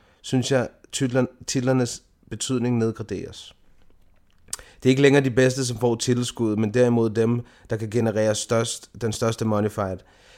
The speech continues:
Med P F L-konceptet er det oftest de to bedste, eller i hvert fald de to, som mest har fortjent en titelkamp, som får chancen. Kunne man ikke lave et bedre setup for ranking og titelskud i U F C?"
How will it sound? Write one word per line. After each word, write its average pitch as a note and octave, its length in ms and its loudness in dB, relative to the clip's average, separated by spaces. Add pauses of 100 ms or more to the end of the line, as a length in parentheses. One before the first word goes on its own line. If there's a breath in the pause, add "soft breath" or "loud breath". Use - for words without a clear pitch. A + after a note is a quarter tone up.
Med A#2 100 -2
P B2 200 2
F - 20 -2
L-konceptet C#3 580 2
er A#2 40 4
det A2 100 2
oftest B2 360 0
de A#2+ 60 -6
to C#3+ 220 0
bedste, B2+ 600 0
eller A2 180 -2
i G#2+ 40 0
hvert A#2 220 0
fald A2 160 -2
de A#2 140 -4
to, A#2 480 -4 (540 soft breath)
som A2 200 -2
mest B2+ 300 4
har C3+ 120 -2
fortjent G2 480 -6
en G#2+ 100 -6
titelkamp, G#2 680 -8
som G2+ 200 -8
får G2+ 260 -4
chancen. F#2 540 -8 (680 soft breath)
Kunne A#2 120 0
man B2 100 6
ikke C#3 140 2
lave C3+ 140 6
et C3 80 0
bedre C3 300 4
setup B2+ 380 2
for A2+ 220 -2
ranking A#2 400 -2
og F#2+ 80 -8
titelskud G#2 680 -6
i G2 120 -6
U F#2+ 140 -4
F - 40 -12
C?" F2+ 340 -10